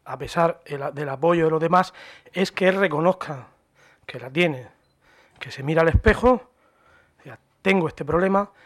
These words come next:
y a partir de ahí empiece a solucionarlo. Estas personas,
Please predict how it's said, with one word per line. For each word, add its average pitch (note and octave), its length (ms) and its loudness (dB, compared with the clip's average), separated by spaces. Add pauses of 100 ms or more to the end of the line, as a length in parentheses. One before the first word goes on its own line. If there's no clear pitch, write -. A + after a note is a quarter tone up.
(380)
y D3 120 -12
a D3 80 -8
partir C#3+ 400 -2
de E3+ 140 6
ahí F#3+ 220 2 (800)
empiece F#3 640 0 (100)
a E3 100 0
solucionarlo. E3 680 0 (420)
Estas - 220 0
personas, A3 560 2